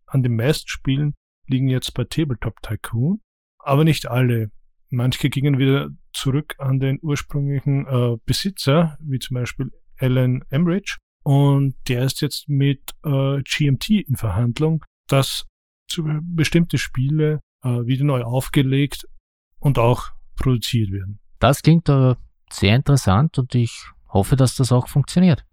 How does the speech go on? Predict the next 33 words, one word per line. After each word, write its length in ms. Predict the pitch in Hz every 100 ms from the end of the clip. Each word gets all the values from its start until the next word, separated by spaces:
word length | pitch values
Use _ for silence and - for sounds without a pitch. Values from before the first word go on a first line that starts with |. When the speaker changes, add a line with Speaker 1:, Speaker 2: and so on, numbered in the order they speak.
| -
Speaker 1:
Ja, 400 | 135 113 104 120 -
also 420 | 120 123 117 135 143
G 240 | - 131
M 100 | 143
T 500 | - 156 175 190 196 - _ _ _ _ _ _
macht 360 | - 127 131 -
jetzt 160 | 139 147
wieder 260 | 143 131
weiter 280 | 117 127 147
mit 200 | 139 131
ihrem 320 | 127 120 120 - _ -
P 180 | - 135
fünfhundert 520 | - 127 - 190 143
Programm. 540 | - 113 - 98 143 175 - - - -
Das 160 | 117 127
heißt, 200 | 123 - _ _ _ -
sie 480 | - 123 117 113
warten, 480 | 107 117 135 156 143
bis 220 | 143 135
es 100 | 135
fünfhundert 580 | - 165 - 151 139 -
Pre-Order 540 | - 175 139 127 139 -
zu 140 | 131
einem 160 | 123 117
Spiel 360 | - 120 107 -
gibt 400 | 160 190 - - -
und 200 | 135 131
dann 160 | 131
geht 180 | 131 120
es 100 | 110
in 100 | 117
den 200 | 117 107
Druck. 500 | - 190 - -